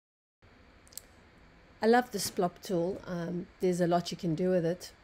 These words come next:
but I use it quite seldom and I even forget where to find it in my interface when I'm looking for it. But you can look for it in your transform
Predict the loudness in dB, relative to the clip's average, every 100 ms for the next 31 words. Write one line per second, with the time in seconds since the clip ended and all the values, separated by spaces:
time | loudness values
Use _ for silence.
0 | -4 -2 0 -2 -2 -2 -2 -4 -6 -18
1 | -10 -4 -4 -2 -2 0 0 -2 -6 -18
2 | -20 -16 -4 0 0 0 0 0 0 -2
3 | -2 -2 -2 0 -2 -4 -6 -4 -2 0
4 | 0 0 0 0 -2 -4 -6 -4 -2 -4
5 | -12 -18 -8 -4 -4 -4 -4 -4 -4 -4
6 | -4 -4 -8 -20 -20 -20 -4 0 0 -2
7 | -20 -20 -16 -8 -8 -2 0 0 -2 -4
8 | -2 0 0 -2 -4 -4 -2 -4 -6 -4
9 | -2